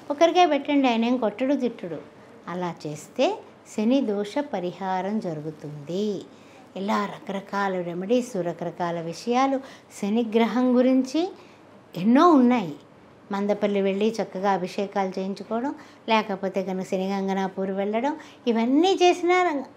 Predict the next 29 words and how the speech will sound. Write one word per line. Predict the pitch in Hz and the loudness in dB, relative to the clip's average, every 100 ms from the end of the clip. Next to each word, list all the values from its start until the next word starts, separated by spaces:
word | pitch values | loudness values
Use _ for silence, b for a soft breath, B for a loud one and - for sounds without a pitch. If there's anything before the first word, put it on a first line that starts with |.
| - | -2
మనకి | 247 269 | 0 0
ఫలితం | 262 254 269 349 339 | 0 0 2 4 4
కలగడం | 294 269 302 320 | 4 4 4 4
లేదు. | 311 285 285 214 - B B - | 6 6 4 0 -6 B B -4
ఎలా | 214 254 339 | 0 4 6
అంటే | 370 269 247 233 | 6 4 4 0
కనుక, | 208 202 220 208 196 202 B - | 0 -4 0 2 0 -4 B -6
మన | 220 226 | -2 0
స్వశక్తితో, | - - 233 233 311 302 - 262 247 247 240 202 - | -2 0 0 4 2 0 2 2 4 4 4 2 -2
మన | 208 226 | -2 0
చేతితో | 240 240 233 226 233 277 | 0 4 4 4 0 2
మనం | 269 214 190 160 | 2 0 -6 -8
చేసుకోవాలి. | - - 139 120 131 - B B B - | -12 -12 -14 -14 -16 -20 B B B -10
రోజు | 180 185 214 269 320 | -8 -4 0 2 6
ఏదో | 294 233 247 | 6 4 2
విధంగా | 247 226 247 277 | 2 0 2 4
ఎవరో | 226 247 | 4 2
ఒకళ్ళకి | 240 233 233 349 B B B 269 | 0 -2 -2 -6 B B B 4
ఒక | 262 | 6
అర్ధ | 240 214 269 | 6 4 4
రూపాయిదో, | 285 294 285 285 311 | 6 8 6 8 6
పావలాదో, | 277 240 254 277 277 285 | 8 8 8 6 6 4
ఇప్పుడు | 277 233 | 2 2
పావలా | 226 226 254 | 4 6 6
అర్ధ | 262 226 | 4 4
రూపాయలు | 233 233 214 | 0 0 2
లేవనుకోండి, | 208 208 208 - 208 220 285 B B - | 0 0 -4 -4 -4 -4 -6 B B 0
ఒక | 247 | 4
రూపాయి | 247 254 254 302 | 8 8 8 6